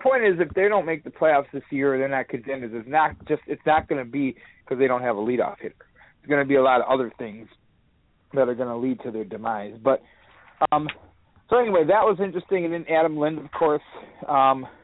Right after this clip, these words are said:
will be batting fifth and Davis sixth, and, you know, at least that's how the lineup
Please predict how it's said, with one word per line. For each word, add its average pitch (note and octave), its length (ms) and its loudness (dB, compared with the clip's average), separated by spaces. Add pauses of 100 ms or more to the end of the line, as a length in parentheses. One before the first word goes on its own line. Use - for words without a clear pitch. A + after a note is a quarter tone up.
(720)
will C#3+ 140 0
be C#3+ 120 0
batting C3 320 0 (140)
fifth C3+ 320 2
and A2 160 -8
Davis B2 340 -4 (140)
sixth, - 360 -2
and, F#3 200 -12 (1000)
you C3 60 -12
know, B2 240 -6 (420)
at B2+ 120 0
least D#3 200 4
that's C3+ 240 -2
how C#3 120 -2
the B2 80 -4
lineup A#2 340 -4